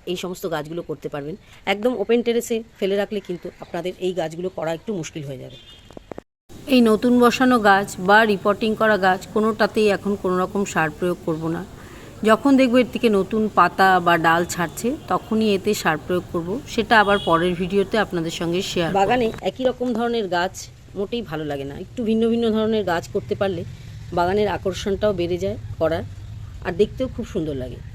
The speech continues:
সেই জন্য আপনাদেরকে এরকম লোকেশন ক্রিয়েট করতেই হবে, যেখানে এই ধরনের গাছগুলো আপনারা অনায়াসে করতে পারেন। তো বন্ধুরা, আজকের ভিডিওটা এখানেই শেষ করছি। কেমন লাগলো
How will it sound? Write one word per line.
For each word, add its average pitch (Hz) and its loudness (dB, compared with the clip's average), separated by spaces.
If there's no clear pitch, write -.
সেই 233 -4
জন্য 240 -2
আপনাদেরকে 196 -2
এরকম 220 0
লোকেশন 196 -2
ক্রিয়েট 202 -2
করতেই 214 -2
হবে, 175 -6
যেখানে 233 -4
এই 202 0
ধরনের 214 -4
গাছগুলো 160 -2
আপনারা 170 -8
অনায়াসে 202 0
করতে 160 -6
পারেন। 131 -6
তো 233 -4
বন্ধুরা, 262 2
আজকের - -2
ভিডিওটা 254 0
এখানেই 247 -2
শেষ 233 -2
করছি। 214 -6
কেমন 214 -2
লাগলো 220 -4